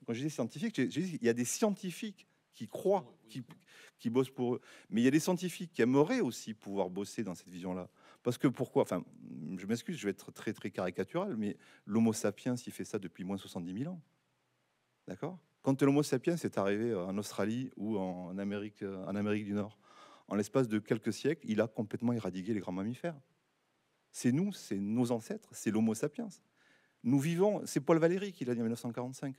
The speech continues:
Voici venu le temps d'un monde fini. » Nous vivons dans un monde fini en termes de ressources,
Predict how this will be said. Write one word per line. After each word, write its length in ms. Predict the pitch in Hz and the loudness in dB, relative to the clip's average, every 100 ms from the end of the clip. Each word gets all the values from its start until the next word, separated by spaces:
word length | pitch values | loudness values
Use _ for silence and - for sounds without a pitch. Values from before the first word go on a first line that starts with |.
| _ | _
Voici 580 | 92 98 143 143 - 135 | -12 2 2 2 -8 -8
venu 280 | 117 120 120 | -2 2 4
le 120 | 110 | 2
temps 300 | - 147 175 - _ | 0 -4 -4 -12 _
d'un 200 | 92 101 | -4 0
monde 360 | 104 120 143 113 | 2 2 0 -4
fini. » 440 | - - 113 117 113 _ _ _ _ _ _ _ _ _ | -8 -4 -2 -2 -4 _ _ _ _ _ _ _ _ _
Nous 180 | 104 123 | -2 0
vivons 440 | 113 123 143 151 196 | 0 -4 -4 -2 -2
dans 300 | 123 104 110 | -4 -2 0
un 20 | |
monde 340 | 117 151 165 - | 2 0 -4 -12
fini 480 | - - 120 120 - | -14 -2 0 0 -2
en 120 | 85 | -14
termes 240 | - 92 | -10 -8
de 60 | 87 | -2
ressources, 500 | 90 101 190 196 - | -2 -2 -2 -4 -8